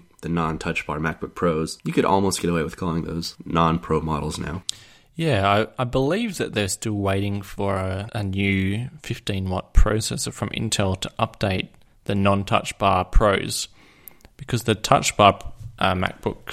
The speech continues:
Speaker 2: Pros are using the, the twenty-eight watt processors. Does that sound right?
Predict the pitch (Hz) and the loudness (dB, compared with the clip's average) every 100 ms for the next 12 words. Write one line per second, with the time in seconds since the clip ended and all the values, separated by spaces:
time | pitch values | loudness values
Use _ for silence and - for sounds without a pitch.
0 | - 98 92 95 117 - - 95 95 98 | -4 -2 0 0 -4 -2 0 0 0 2
1 | 92 90 90 87 85 - - - - - | 2 2 0 -2 -6 -12 -20 -8 -8 -4
2 | - 98 95 - - - - - - - | 0 2 2 2 0 -2 -2 -4 -12 -16
3 | - - - - - - - - 110 - | -2 -2 0 -4 -4 -8 -8 -6 -4 0
4 | 101 104 139 | 2 0 0